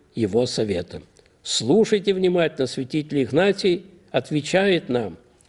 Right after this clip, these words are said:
Вот последнее его слово нам,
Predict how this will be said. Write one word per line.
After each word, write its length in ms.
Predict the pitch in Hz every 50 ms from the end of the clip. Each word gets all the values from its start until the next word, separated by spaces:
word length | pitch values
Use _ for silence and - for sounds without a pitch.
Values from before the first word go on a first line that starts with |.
| _ _ _ _ _ _ _ _
Вот 380 | - 98 131 196 214 208 214 -
последнее 600 | 180 165 - - - 170 170 156 151 156 147 143
его 180 | 139 139 139
слово 360 | 131 - - 139 135 127 123
нам, 340 | 120 120 120 117 107 90 87